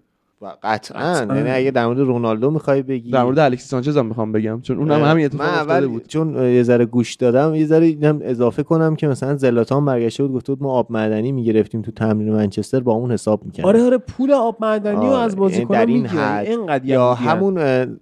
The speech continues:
Speaker 1: جابجایی میخیتاریان با الکسی سانچز هم جابجایی غلطی بود، نه از نظر فنی، من کاری ندارم، هر مربی وظیفه داره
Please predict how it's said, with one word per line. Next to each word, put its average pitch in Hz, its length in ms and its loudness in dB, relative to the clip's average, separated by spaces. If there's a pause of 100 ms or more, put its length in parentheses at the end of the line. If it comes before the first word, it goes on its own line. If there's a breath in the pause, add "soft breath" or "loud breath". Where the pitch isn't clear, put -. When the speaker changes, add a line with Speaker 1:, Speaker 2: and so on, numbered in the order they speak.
(320)
Speaker 1:
جابجایی 123 600 2
میخیتاریان 117 640 0
با 113 120 2
الکسی 110 280 -2
سانچز 117 540 0
هم 170 280 -2
جابجایی 110 460 2
غلطی 117 600 -2
بود، 98 280 -2
نه 131 60 0
از 143 140 2
نظر 101 320 0
فنی، 92 380 -2
من 104 140 -2
کاری 123 220 0
ندارم، 117 300 -2
هر 107 140 -2
مربی 104 540 0
وظیفه 98 380 -2
داره 104 260 2